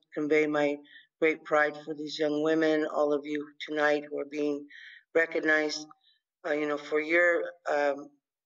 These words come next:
for your aspirations, for your dreams, for all the things that you hope to achieve as you move forward.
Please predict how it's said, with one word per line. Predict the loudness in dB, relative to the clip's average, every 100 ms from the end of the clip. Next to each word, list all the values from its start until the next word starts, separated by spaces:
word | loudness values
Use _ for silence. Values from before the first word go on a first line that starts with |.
| _ _ _ -20 _ _ _ _
for | -2
your | 2 4 4 4
aspirations, | 2 0 -4 2 2 2 -2 -2 -2 -6
for | -6
your | -6 -4
dreams, | 0 2 0 -2 -6 -12 _ _ _ -2
for | 2
all | 4
the | 2 0
things | -6 -2
that | -4 -6
you | -16 -6
hope | -6 -6
to | -12
achieve | -10 -8 -10 -10 -14 -18 _ _ _ -8
as | -6 -6
you | -6
move | -6 -8
forward. | 0 2 4 2